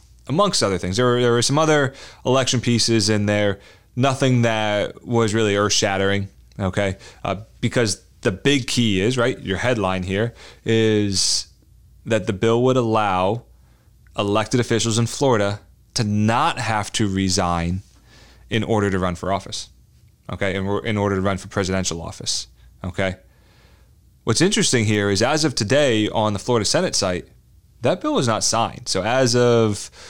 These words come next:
what's today, the eighth? May eighth? That bill hasn't been signed. And, uh, so it passed. It passed the House and the Senate. So it is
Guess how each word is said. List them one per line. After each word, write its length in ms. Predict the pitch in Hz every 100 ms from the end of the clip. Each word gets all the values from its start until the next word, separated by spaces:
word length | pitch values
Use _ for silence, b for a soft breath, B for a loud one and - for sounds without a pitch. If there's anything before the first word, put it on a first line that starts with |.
| B B B -
what's 240 | - 107 -
today, 160 | 90
the 180 | 87 95
eighth? 320 | 127 160 - B B B B _ _ _ - - - - -
May 220 | 104 120
eighth? 420 | 123 180 190 - - - - - -
That 220 | 120 180
bill 160 | 190 180
hasn't 320 | 156 170 175
been 100 | 160
signed. 480 | - 156 131 - - - - - - - -
And, 320 | 113 113 110
uh, 60 |
so 120 | 113 127
it 60 |
passed. 320 | - 175 123
It 80 | -
passed 220 | - 123
the 80 | 135
House 200 | 127 131
and 80 | 151
the 60 | 160
Senate. 360 | 139 123 - - B B B
So 140 | - 120
it 140 | - -
is 180 | 113